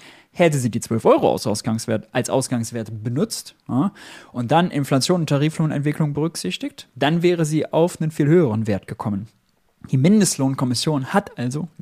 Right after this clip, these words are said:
ganz offensichtlich der Bundesregierung den Stinkefinger gezeigt und auf die politische Intervention geschissen, ja, hat sich einfach nicht darum gekümmert. Man könnte auch sagen, sie hat den Respektkanzler bloßgestellt.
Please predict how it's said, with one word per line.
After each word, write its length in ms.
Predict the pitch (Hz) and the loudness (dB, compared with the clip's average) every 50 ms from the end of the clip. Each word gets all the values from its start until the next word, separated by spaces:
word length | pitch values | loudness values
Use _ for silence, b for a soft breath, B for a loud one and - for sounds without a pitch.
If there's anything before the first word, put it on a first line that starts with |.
| 113 | -2
ganz 280 | 113 139 156 160 156 - | 2 2 2 2 0 -2
offensichtlich 680 | - 139 135 - 139 117 120 127 120 - - 117 110 - | -2 -2 -2 -2 -4 -4 -2 -2 -2 -2 -4 -6 -6 -6
der 80 | 113 | -6
Bundesregierung 580 | 104 104 135 143 143 - - 123 117 127 123 120 | -2 -2 0 0 0 -2 -2 -2 -2 -2 -2 -2
den 120 | 117 110 | -2 -4
Stinkefinger 520 | - - 131 131 - 131 - 104 104 101 92 | -4 -4 -4 -4 -4 -4 -4 -4 -4 -4 -4
gezeigt 460 | 98 110 - - 175 165 196 - B B B B B B B B B B B B B B _ | -6 -4 0 2 2 2 2 -2 B B B B B B B B B B B B B B _
und 300 | - 220 240 247 - - _ _ _ - | 4 4 4 4 0 -8 _ _ _ 0
auf 260 | 139 139 - - - | 0 0 0 -2 -10
die 140 | - 147 143 | -6 -6 -6
politische 540 | 123 - - 120 143 151 - 160 - - - | -4 -2 -2 0 0 0 0 -2 -2 0 -2
Intervention 760 | 117 117 - 120 117 117 117 - 127 123 127 135 139 147 143 139 - | -4 -4 -4 -6 -6 -6 -6 -4 -2 -2 -2 -2 -2 -4 -8 -10 -8
geschissen, 500 | - 143 135 - - 240 - - - - _ _ _ _ - | -4 -2 -2 0 0 -2 -2 -4 -8 -12 _ _ _ _ -8
ja, 200 | 127 127 147 165 - _ _ | -6 -6 -6 -6 -10 _ _
hat 220 | - - - - | -10 -10 -10 -10
sich 320 | - - - - 156 - | -12 -14 -10 -10 -8 -6
einfach 240 | - 139 151 - 165 | -6 -6 -6 -4 -2
nicht 200 | 151 143 - - | -2 -2 -2 -2
darum 220 | 139 131 139 139 139 | -4 -4 -2 -2 -2
gekümmert. 440 | 131 120 - 156 143 101 95 - _ _ _ - | -4 -2 -2 -2 -2 -4 -6 -10 _ _ _ -4
Man 160 | 135 127 117 | -4 -2 0
könnte 260 | - 160 180 - - | 0 -2 -2 -2 -2
auch 60 | 127 117 | -4 -4
sagen, 340 | - 127 123 127 143 160 - - | -2 -2 -2 -2 -2 -4 -6 -10
sie 180 | 139 107 131 | -6 -2 -2
hat 140 | 123 123 - | -2 0 -2
den 80 | 123 110 | -4 -6
Respektkanzler 1300 | - 113 - - - - 156 160 - - - - _ - - 123 113 113 - - 131 127 143 160 160 _ - | -4 -6 -8 -6 -2 -2 -2 -2 -2 -14 -18 -18 _ -6 -2 -2 -2 -2 -2 -4 -4 -4 -4 -4 -8 _ -2
bloßgestellt. 960 | - 147 180 190 220 214 - - - - - - - - - - - - B | 2 4 6 6 4 2 -2 -6 -8 -8 -8 -8 -8 -8 -10 -10 -14 -20 B